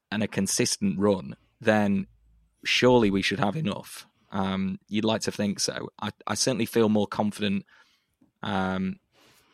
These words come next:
in the manager than I, th-, th-, than I have done for some time, Pro-, probably since Ancelotti, because he'd been there and done that. And it,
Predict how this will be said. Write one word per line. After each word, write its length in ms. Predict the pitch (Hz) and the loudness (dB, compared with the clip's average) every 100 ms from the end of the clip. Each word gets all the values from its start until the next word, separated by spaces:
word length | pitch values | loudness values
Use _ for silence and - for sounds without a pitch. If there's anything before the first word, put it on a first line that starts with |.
| _ _ _ - | _ _ _ 0
in 140 | 110 | 2
the 40 | |
manager 720 | 104 110 110 101 101 98 101 - _ _ - | 4 4 4 4 0 0 -4 -10 _ _ -8
than 160 | - 104 | -2 0
I, 140 | 101 - 104 | 0 -4 -2
th-, 120 | 113 110 104 | 0 0 -2
th-, 120 | 117 113 | 0 4
than 100 | 113 | 6
I 60 | |
have 140 | 107 107 | 6 4
done 140 | 98 | 2
for 80 | 95 | 0
some 200 | - 98 | -2 -2
time, 240 | - 92 | -4 -4
Pro-, 140 | - 110 | 0 0
probably 360 | - 120 107 | 4 2 4
since 420 | 98 107 98 - - - | 2 0 0 -4 -4 -4
Ancelotti, 560 | 95 - 95 - 87 - | -2 0 -2 -2 -4 -6
because 240 | - 98 | -4 -4
he'd 160 | 90 - | -4 -6
been 140 | - 95 | -4 -2
there 120 | 92 | -2
and 120 | 92 | -4
done 160 | 98 95 | -4 -4
that. 140 | 92 - | -4 -2
And 120 | |
it, 120 | 104 | -4